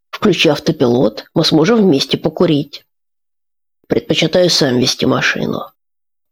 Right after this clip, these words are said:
"Глупец". Она закурила вторую сигарету, потом от этой ещё одну. Нервно перелистывая журналы,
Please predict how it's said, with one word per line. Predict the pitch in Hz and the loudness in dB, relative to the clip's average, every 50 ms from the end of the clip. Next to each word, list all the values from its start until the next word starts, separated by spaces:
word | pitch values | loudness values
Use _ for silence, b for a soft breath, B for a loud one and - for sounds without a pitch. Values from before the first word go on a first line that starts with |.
| _ _ - | _ _ -2
"Глупец". | 160 180 214 180 156 - - 156 139 - - - - - _ _ _ _ _ _ _ _ _ _ _ _ _ _ _ _ | 2 2 2 2 2 0 0 0 0 -2 -4 -8 -8 -8 _ _ _ _ _ _ _ _ _ _ _ _ _ _ _ _
Она | - - - 285 | -4 -2 0 0
закурила | - 170 - - 147 139 135 117 107 - | 0 -2 -2 -2 -2 0 0 0 -2 -4
вторую | - - - 120 - - 90 - | -4 -4 -4 -2 0 0 0 0
сигарету, | - - - 196 - 185 185 185 185 185 185 - - - - - - _ _ _ _ _ _ _ _ _ _ _ | -2 -4 -4 -4 -2 -2 -2 0 0 -2 -2 -4 -6 -8 -8 -8 -12 _ _ _ _ _ _ _ _ _ _ _
потом | - - - - 339 262 214 | -8 -8 -2 0 0 0 0
от | 82 - - | 0 0 -2
этой | 143 143 - - 117 | -2 -2 -2 -4 -4
ещё | - 78 95 - - - 165 175 208 | -2 -2 -2 -4 -2 -2 0 0 0
одну. | 214 208 202 - - 170 170 175 - - _ _ _ _ _ _ _ - - | 0 -2 -4 -2 -2 -2 -2 -2 -6 -10 _ _ _ _ _ _ _ -2 0
Нервно | 180 180 190 190 180 175 | 0 2 2 2 0 0
перелистывая | 175 - 180 185 180 180 180 175 - - 180 180 175 175 | 0 0 0 2 2 2 0 0 -2 -2 0 2 2 2
журналы, | 180 185 196 202 202 214 214 190 180 - - | 0 0 2 2 2 2 0 0 -2 -4 -6